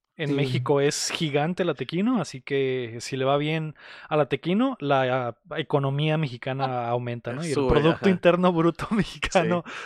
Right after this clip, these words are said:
Speaker 3: De hecho,
Speaker 1: sube
Speaker 3: en la
Speaker 1: un
Speaker 3: ca-,
Speaker 1: veintitrés por ciento.
Speaker 3: en la catorce había un vato, o sea, en el, en el Evo, cuando, cuando estaba la catorce en Main Stage,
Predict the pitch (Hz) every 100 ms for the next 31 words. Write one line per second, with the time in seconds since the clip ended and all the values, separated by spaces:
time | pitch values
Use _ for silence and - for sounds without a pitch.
0 | - 139 160 156 160 160 160 151 165 -
1 | 151 139 143 - 151 143 127 120 117 120
2 | - - - - 160 151 - 135 147 160
3 | 175 220 220 190 139 160 170 180 185 -
4 | 208 208 208 208 208 208 - _ _ _
5 | _ - 127 135 123 113 107 104 110 -
6 | - 113 110 180 269 285 147 120 120 -
7 | - _ _ - 113 123 135 160 160 110
8 | - 170 - 202 143 120 139 156 - 277
9 | - - -